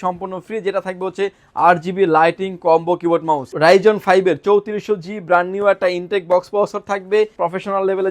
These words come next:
যারা কাজ করতে চান তারা কিন্তু নিশ্চিন্তে নিতে পারেন এই প্যাকেজটি, এবং লুকটাও চমৎকার লাগবে।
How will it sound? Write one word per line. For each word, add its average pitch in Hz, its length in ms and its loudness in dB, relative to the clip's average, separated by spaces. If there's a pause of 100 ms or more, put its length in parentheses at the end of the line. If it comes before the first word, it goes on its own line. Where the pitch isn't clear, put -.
যারা 190 120 2 (100)
কাজ 185 120 2 (100)
করতে 190 240 -6
চান 190 180 -4
তারা 165 200 0
কিন্তু 175 160 -14 (100)
নিশ্চিন্তে 180 420 -4 (480)
নিতে 180 220 -2
পারেন 160 220 4
এই 170 100 -4
প্যাকেজটি, 175 380 -4
এবং 196 100 -6 (140)
লুকটাও 190 360 6 (100)
চমৎকার 180 440 -2
লাগবে। 143 240 -2